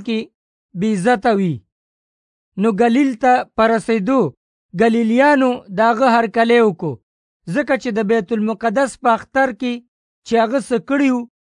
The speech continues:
هغه ټول هغوی لیدلي وو او هغوی په خپله په دغه اختر کې شامل وو. عیسی یو ځل بیا په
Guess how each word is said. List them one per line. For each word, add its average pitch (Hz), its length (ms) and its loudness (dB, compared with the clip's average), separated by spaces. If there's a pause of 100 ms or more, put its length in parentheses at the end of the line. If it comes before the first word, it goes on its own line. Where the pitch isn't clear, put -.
هغه 214 300 2
ټول 294 240 0
هغوی 226 340 0 (300)
لیدلي 202 380 0
وو 131 160 -8 (560)
او 220 160 2
هغوی 233 280 2
په 247 220 0
خپله 269 380 0 (460)
په 233 60 0 (100)
دغه 240 200 2
اختر 240 320 0 (120)
کې 226 120 -4 (320)
شامل 214 420 0
وو. 135 120 -6 (960)
عیسی 226 360 0 (140)
یو 240 140 2
ځل 262 220 0 (120)
بیا 262 220 4 (360)
په 226 100 -2